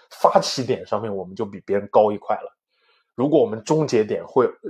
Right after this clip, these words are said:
会有一个更好的，因为你现在发起挡拆，你补泄更多的是往外弹，对吧？弹出来扔三分，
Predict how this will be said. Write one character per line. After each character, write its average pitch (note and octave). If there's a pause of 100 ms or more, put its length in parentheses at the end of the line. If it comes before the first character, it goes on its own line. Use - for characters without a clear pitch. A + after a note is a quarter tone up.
会 -
有 G2
一 G2
个 A2+
更 B2+
好 -
的， -
因 D3
为 D#3
你 A#2+
现 E3+
在 C#3 (340)
发 C3+
起 C3+
挡 G2
拆， G#2
你 A2+
补 G#2
泄 C3
更 B2
多 A2
的 G#2+
是 A2
往 F2
外 A2+
弹， F2+ (400)
对 A#2+
吧？ A2+ (340)
弹 A2+
出 B2
来 A#2
扔 A#2+
三 A2+
分， A#2